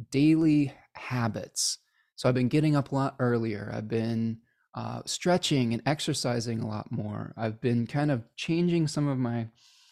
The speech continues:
my office setup. Like, I ordered a new chair that I'm really excited about. Uh, it's called a Sprong chair.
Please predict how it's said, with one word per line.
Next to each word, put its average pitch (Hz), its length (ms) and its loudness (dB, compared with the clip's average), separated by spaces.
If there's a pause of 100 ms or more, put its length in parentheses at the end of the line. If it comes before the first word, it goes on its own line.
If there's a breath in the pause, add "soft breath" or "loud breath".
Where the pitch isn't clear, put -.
(140 soft breath)
my 131 140 -2
office 143 500 4
setup. 107 520 -2
Like, 113 260 -6 (440 loud breath)
I 131 80 2
ordered 156 380 6
a 113 80 2
new 131 200 4
chair 113 600 -2
that 113 220 -6
I'm 104 160 -4
really 127 240 2
excited 110 420 -4
about. 107 380 -6 (420)
Uh, 110 240 -6 (160)
it's - 180 -6
called 120 340 0
a - 100 -4
Sprong 123 960 2
chair. 107 480 -4